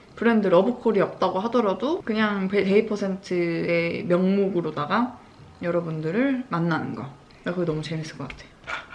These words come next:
신라면보다는 좀 덜 매워서 더 좋다. 충동 여행 가기. <laughs> 작년에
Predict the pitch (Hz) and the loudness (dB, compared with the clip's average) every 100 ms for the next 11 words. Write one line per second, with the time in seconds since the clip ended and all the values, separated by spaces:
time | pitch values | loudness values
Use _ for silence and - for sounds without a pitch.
0 | - - - 285 320 370 370 302 247 214 | -20 -16 -8 -4 -2 -2 0 0 0 0
1 | 202 220 214 175 185 214 196 196 139 - | -2 -4 -2 0 2 0 -2 -6 -10 -12
2 | - - - - - - - - - 403 | -18 -20 -20 -20 -20 -20 -20 -14 -6 0
3 | 381 370 349 247 180 180 170 160 165 - | 2 2 4 4 4 0 -2 -6 -10 -14
4 | - - 175 - - - - - - 214 | -16 0 2 2 -2 -8 -12 -10 -4 2
5 | 226 208 185 180 180 170 | 2 2 0 -4 -4 -6